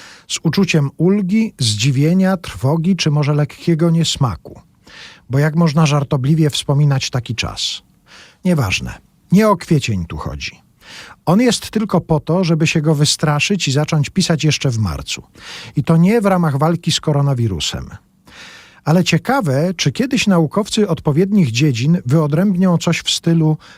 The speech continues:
literatura epidemiczna albo poezja kwarantannowa. Ludzie siedzą w domach, to piszą książki, bo co mają robić? Przeróżni fachowcy wieszczą koniec prasy drukowanej.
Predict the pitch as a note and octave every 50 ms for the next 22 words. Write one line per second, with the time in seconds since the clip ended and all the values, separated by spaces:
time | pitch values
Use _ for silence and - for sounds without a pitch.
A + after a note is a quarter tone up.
0 | - _ _ C3+ D3+ - - D#3+ D3 C#3 - - F#3+ G3 G3 - - D#3+ - -
1 | C#3+ A#2 B2 B2 C#3 F3 F#3+ E3 - - - D3+ D3 D3 D3 - C#3 C3+ B2 A#2+
2 | B2+ B2+ B2 A#2+ - D#3 D3+ D#3+ E3+ C#3+ C#3+ D#3 C3+ - - - C#3+ C#3 C3+ C3+
3 | C3 - C3 C3+ B2+ A#2 G2+ F2 D#2 C#2 B1+ - - - - _ _ _ _ _
4 | _ _ - - - - - - - - - C#3 D#3 F#3+ F3 G#3+ F3+ - E3+ D3+
5 | D#3 D#3 D3 C3 A2+ A2 G2+ F#2 G#2 A2+ C3+ D3+ - - - D#3 - E3 - -
6 | G#3+ A3 F#3+ - - B3 G3 B2+ G#2+ - - - - - - - - _ _ _
7 | - C#3 C3+ - D#3 B2+ G#2+ F#2 E2+ D2 C#2+ D2 - A#1 A#1 - - - - -
8 | - - - _ _ _ _ _ _ _ _ - - - - - - - - -
9 | - - - - D#3 D#3 F#3+ C#4 C#4 C4+ D#4+ D4 - - D3+ - - G3+ G3 -
10 | - F3+ C3+ D#3 G3+ G3 - - F3+ E3+ E3 E3 - F3 E3+ E3+ D#3 - - -
11 | D#3 D3+ C3+ - - C3 A#2 B2+ B2 - A#2 G#2+ F2+ E2 C#2 C2 A1 - - -